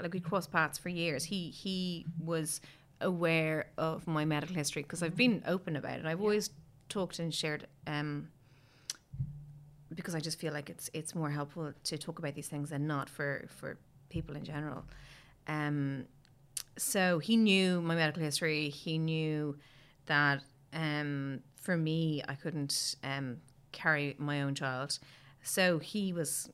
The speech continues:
Speaker 1: obviously, we didn't have to, like, sit down and have the conversation. He knew those things as friends. So when we started to be in a relationship and as things, uh, like, as we got engaged and then got married, it,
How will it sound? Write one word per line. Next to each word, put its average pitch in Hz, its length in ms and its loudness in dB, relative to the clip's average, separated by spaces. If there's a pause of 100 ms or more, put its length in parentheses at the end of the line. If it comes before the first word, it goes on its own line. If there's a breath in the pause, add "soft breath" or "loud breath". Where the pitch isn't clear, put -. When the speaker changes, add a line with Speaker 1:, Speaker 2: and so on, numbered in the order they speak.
(160)
Speaker 1:
obviously, - 540 -4
we 208 140 0
didn't 254 160 6
have 247 180 6
to, 220 80 2
like, 180 140 4
sit 202 160 0
down 185 160 4
and 165 120 2
have 160 160 0
the - 60 -14
conversation. 160 380 -2
He 175 120 0
knew 220 300 6
those 214 220 4
things 196 360 -2
as 170 160 0
friends. 156 560 0 (360 loud breath)
So 190 320 6
when 180 340 2
we 165 380 0
started 156 400 0 (880)
to 175 160 -2
be 170 140 -2
in 156 80 2
a - 20 2
relationship 143 400 0
and 131 280 -4
as 139 120 -4
things, 151 380 -6 (160)
uh, - 160 -4 (120)
like, - 160 -8 (600)
as 143 180 -4
we 135 220 -6 (640 loud breath)
got 147 120 -2
engaged 135 400 0
and 135 140 0
then 139 120 0
got 131 180 -4
married, 135 500 -2 (460 soft breath)
it, - 60 -16